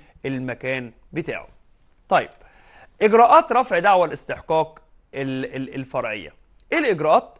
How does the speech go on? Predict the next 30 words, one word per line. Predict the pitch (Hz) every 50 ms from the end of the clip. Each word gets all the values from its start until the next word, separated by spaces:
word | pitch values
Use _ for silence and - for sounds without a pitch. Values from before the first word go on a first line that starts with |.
| - _
ترفع | - 208 175 147 - 147 131 123
برضه | 120 131 131 135 147 160 185
عن | 185 175
طريق | 143 _ 120 120 123 131 151 -
صحيفة | - - - - - 135 147 165 - 139
دعوة، | 131 123 117 135 139 139 139 - 143
تودع | - _ 139 147 147 156 139 127
قلم | 123 - 143 143
كتاب | 131 - _ 139 135
المحكمة. | 131 131 120 - _ - 110 92 - -
لو | - 269 302
تفتكروا | 294 294 226 - 330 339 - 285 240
من | 208 190 165
شوية | - - 208 226 214
إن | 185 202
إحنا | 214 170 180
قلنا | 160 175 180 175 156 165 196 214 - _ _ - _ _ _ - - - _ _ -
الإجراءات | 220 254 233 220 226 - 277 294 -
كلها | - 233 220 233 247
واحدة | 220 220 233 214 214 208
في | 175 175
جميع | 165 165 160 185 202 175
الدعاوي | 165 156 135 143 127 135 151 160 156 170
عن | 185 147 143 160 165
طريق | - - 139 139 156 170 -
صحيفة | - - 160 127 131 160 170 156
بتودع | 143 - - 160 151 131
قلم | 127 - 156 147 139
كتاب | 131 - - 147 139
المحكمة، | 131 127 123 - - - 104 82